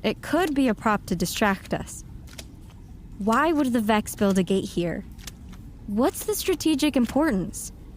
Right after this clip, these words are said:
Anyone with a little technical knowledge could fake these energy readings.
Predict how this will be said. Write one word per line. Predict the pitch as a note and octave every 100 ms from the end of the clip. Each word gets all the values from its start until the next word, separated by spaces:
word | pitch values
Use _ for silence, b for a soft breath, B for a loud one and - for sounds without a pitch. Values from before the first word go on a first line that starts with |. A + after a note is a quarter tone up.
| - - - - -
Anyone | D#4 E4 D4+ G#3 G3+
with | G3 F#3+
a |
little | G#3 A#3+ B3
technical | A#3 D#4+ D4+ C#4+ G#3+
knowledge | G3+ G#3 A#3+ A#3 F3+ F3+ -
could | F#3
fake | - G#3+ -
these | F#3+
energy | G3+ G3+ F3+ F3
readings. | F#3 F3 F3+ G3